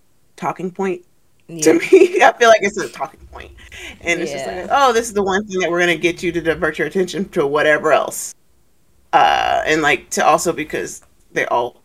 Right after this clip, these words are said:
Speaker 1: all political figures have to always thinking about, uh, think about their, um, what's it called? Not likability. What is it? Their, their
Speaker 2: Electability?
Speaker 1: ratings that they are.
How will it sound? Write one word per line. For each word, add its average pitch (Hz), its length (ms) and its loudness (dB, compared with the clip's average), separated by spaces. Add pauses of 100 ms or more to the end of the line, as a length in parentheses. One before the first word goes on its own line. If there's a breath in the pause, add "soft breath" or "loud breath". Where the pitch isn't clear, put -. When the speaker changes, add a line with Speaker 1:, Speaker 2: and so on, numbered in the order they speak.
(100)
Speaker 1:
all 135 160 -2
political - 360 -14
figures - 600 -10
have 175 200 -8
to - 80 -14
always - 220 -12
thinking 147 220 -14
about, 127 320 -8 (100)
uh, - 280 -10 (160)
think 175 200 -2
about 135 420 -6 (460 soft breath)
their, 151 320 0
um, 147 380 -8 (300)
what's 196 180 -10
it 170 60 -14
called? 160 240 -18
Not - 160 -10
likability. 151 840 -8 (1500)
What 220 120 -2
is 202 120 -4
it? - 140 -8
Their, 170 240 2
their 151 180 -4
Speaker 2:
Electability? 151 40 0
Speaker 1:
ratings 156 380 -2
that 156 120 -10
they - 100 -12
are. - 100 -14